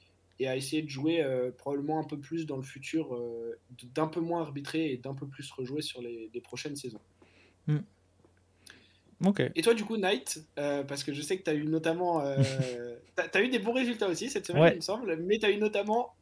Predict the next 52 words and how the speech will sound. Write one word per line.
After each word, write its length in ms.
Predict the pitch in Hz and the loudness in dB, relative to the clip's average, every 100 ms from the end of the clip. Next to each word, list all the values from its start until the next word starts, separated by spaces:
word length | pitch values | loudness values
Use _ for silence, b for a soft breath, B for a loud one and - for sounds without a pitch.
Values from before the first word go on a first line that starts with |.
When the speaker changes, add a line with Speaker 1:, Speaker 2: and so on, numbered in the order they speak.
| _ - | _ -2
Speaker 1:
un, 260 | 196 185 170 | 0 2 4
euh, 500 | 160 156 151 151 151 165 | 4 2 2 0 -4 -2
un 100 | 156 | -4
petit 400 | 156 208 - - | -2 -4 -6 -2
accomplissement, 840 | 208 226 214 214 208 185 196 208 | -2 -2 -4 -4 -4 -2 -2 0
genre, 140 | 185 143 | 6 10
Speaker 2:
Oui. 240 | 165 156 | 10 10
Speaker 1:
c'est, 160 | - 160 | 2 -4
c'est 160 | - | -2
un 60 | 175 | 2
peu 120 | - | 6
Speaker 2:
Et 40 | |
je 80 | 127 | 6
Speaker 1:
comme 80 | 202 | 6
Speaker 2:
suis 80 | 190 | 4
Speaker 1:
les 60 | |
Speaker 2:
très, 220 | - - 208 | 4 8 8
très 120 | 196 | 10
Speaker 1:
Knights 120 | 208 | 8
Speaker 2:
content. 380 | 196 170 160 156 | 8 4 4 0
Speaker 1:
dans, 1120 | 175 - - 156 156 151 _ _ _ - 160 | 0 -4 -6 -10 -8 -10 _ _ _ -2 6
dans 0 | |
les 80 | 147 | 10
Speaker 2:
Ouais. 100 | 170 | 10
Speaker 1:
R 100 | - | 8
P 120 | 185 | 2
G 200 | 185 196 | 4 0
et 60 | 185 | -2
tout 120 | 190 | -4
ça, 160 | 185 196 _ - | 0 0 _ -2
t'as 80 | 170 | 2
débloqué 540 | 175 175 185 196 190 | 6 8 6 4 2
Speaker 2:
<laughs> 0 | |
Speaker 1:
un, 180 | 180 165 170 175 | 4 0 -2 -2
un 80 | 175 - | -2 -6
succès. 260 | - 147 - _ - 160 127 | -6 -4 -6 _ -10 -8 6
Speaker 2:
Non, 200 | 165 180 | 10 10
c'est, 160 | 170 | 8
ouais, 160 | 165 160 | 6 6
c'était, 320 | - 127 143 | 4 -2 -2
c'était 260 | 127 131 139 | -2 -4 -6
une 80 | 135 | -2
bonne 140 | 196 | -2
semaine 420 | - 180 160 190 175 - | 0 0 2 0 -2 -2
aussi 240 | 143 151 | -2 -2
pour 180 | 156 143 | 0 2
moi. 260 | 147 190 | 4 4
Bah, 140 | 262 151 | 8 6
du 120 | 135 | 6
coup, 160 | 196 220 | 4 6
j'ai 120 | 160 | 6
fait, 600 | - 151 147 139 135 | 4 2 4 4 2